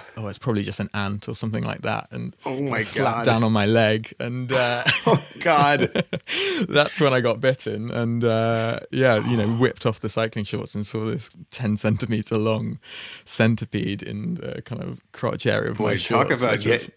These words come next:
Speaker 1: was, yeah.
Speaker 2: talk about getting you where the sun don't shine.
Speaker 1: Absolutely.
Speaker 2: God. You know, I, I grew up on the East Coast of the United States of America, and, you know, of course, we had our share of insects out there, but comparatively speaking, it, it's always seemed to me that Japanese bugs are physically larger than the ones I encountered as a
Speaker 1: Mm.
Speaker 2: kid.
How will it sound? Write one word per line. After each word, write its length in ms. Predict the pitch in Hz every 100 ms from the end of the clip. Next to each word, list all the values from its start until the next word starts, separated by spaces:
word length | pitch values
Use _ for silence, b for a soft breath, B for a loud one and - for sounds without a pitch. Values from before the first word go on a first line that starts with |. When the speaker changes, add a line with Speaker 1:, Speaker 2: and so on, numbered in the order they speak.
| -
Speaker 1:
was, 120 | 110
yeah. 180 | 107 101
Speaker 2:
talk 80 | 147
about 280 | 110 87 95
getting 260 | 117 143
you 140 | 135 117
where 100 | 107
the 120 | 90
sun 420 | - - 131 151
don't 260 | 113 87 82
shine. 180 | 113 82
Speaker 1:
Absolutely. 380 | 80 107 110 110 131 104
Speaker 2:
God. 100 | - _ -
You 200 | 170 151
know, 120 | 131
I, 180 | - 160
I 140 | 175
grew 260 | 190 190 190
up 140 | 123
on 160 | 113 110
the 80 | 98 101
East 200 | 92 -
Coast 380 | 98 85 - -
of 320 | 95 92 85 -
the 60 |
United 280 | 101 87 87
States 400 | - 87 80 -
of 60 | 87
America, 600 | 80 80 80 - 76 -
and, 540 | 95 92 98 92 92 98
you 140 | -
know, 180 | 147 104
of 120 | 135
course, 380 | - 165 120 -
we 340 | - 127 127 107
had 140 | 110
our 160 | 95 107
share 260 | 120 98
of 120 | 85
insects 500 | 87 123 - 90 87
out 220 | 85 80 -
there, 180 | 85
but 240 | 80 101 - B B B B
comparatively 640 | - 147 175 247 311 147 98
speaking, 640 | - 127 123 113 98 90
it, 160 | 76 78
it's 220 | 110 92
always 340 | 131 131 131 -
seemed 260 | 127 107 101
to 80 |
me 180 | 98 95
that 480 | 92 98 80 92 -
Japanese 560 | 107 98 98 107 95 85
bugs 360 | 95 92 90
are 120 | 80
physically 540 | 87 - 104 107 - 90
larger 580 | 87 101 98 101 92 76
than 160 | 90
the 80 | 90
ones 360 | 90 92 87 -
I 140 | 90
encountered 520 | 85 82 85 78 82
as 120 | 82
a 40 | 113
Speaker 1:
Mm. 120 | 110
Speaker 2:
kid. 180 | 98